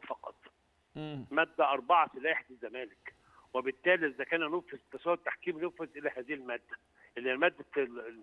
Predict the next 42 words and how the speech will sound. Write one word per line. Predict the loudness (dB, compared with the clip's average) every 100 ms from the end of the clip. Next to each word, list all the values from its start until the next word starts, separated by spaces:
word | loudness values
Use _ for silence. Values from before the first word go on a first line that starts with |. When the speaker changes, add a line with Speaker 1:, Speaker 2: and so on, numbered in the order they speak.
| -18
Speaker 1:
اللائحة | 0 4 4 4
بتاعت | 4 4 4
الزمالك | 0 2 4 2
اللي | 2
انتوا، | 2 2
اللي | 4 6
تم | 6 4
إلغائها. | 4 6 4 4 -2 -4 -8 -8 _ _ _ _ _
Speaker 2:
مم. | -4 0 4
Speaker 1:
واضح | 4 2
يا | -6 -8
فندم؟ | -10 -16 _ _ _ _ -18 -12
إذا | -8 -6
التعاقدات | 4 6 6 2 -2 -2 -4 -10
لو | -8
موضوع | -2 -2
أحمد | -4 -10
الشناوي | -10 -6 -6 -6
وفلوس | -10 -12 -10 -10 -4
أو | -2 -2
لآخره، | -4 -8 -6 -8 -8 -20 -8 -2
كان | -2
في | 2 2 4
نقطة | 2 2 4 2 2 -14 -20 -10
في | 2
اللائحة | 4 4 4
بت-، | 0 0 -4
بتدي | -2 -2 0 -2 0
إباحية | 2 2 2 -2
لكده. | -4 -16 -20 _ -20 0 6
ده | 8
لائحة | 8 6 4 0
نادي | 0 0
الزمالك | 2 2 0 2
وليست | 6 8 6
اتحاد، | 0 2 2 2
لائحة | -4 -4
اتحاد | -16 -20 _
الكورة. | _ -20 _ _ _ _ _ -10
خلي | -6
بالك | -4 -4
حضرتك | -6 -8